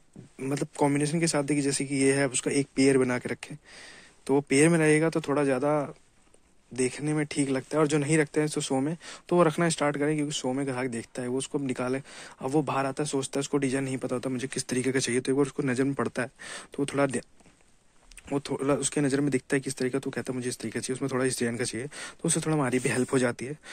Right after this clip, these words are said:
तो show piece के लिए जो आप लगा के रखते हैं अपने शो केस में या अपने कोई भी, अ,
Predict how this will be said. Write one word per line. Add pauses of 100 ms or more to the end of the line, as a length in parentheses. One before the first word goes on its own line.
(280)
तो
show
piece
के
लिए
जो
आप
लगा
के
रखते
हैं
अपने
शो
केस
में
या
अपने
कोई
भी,
अ,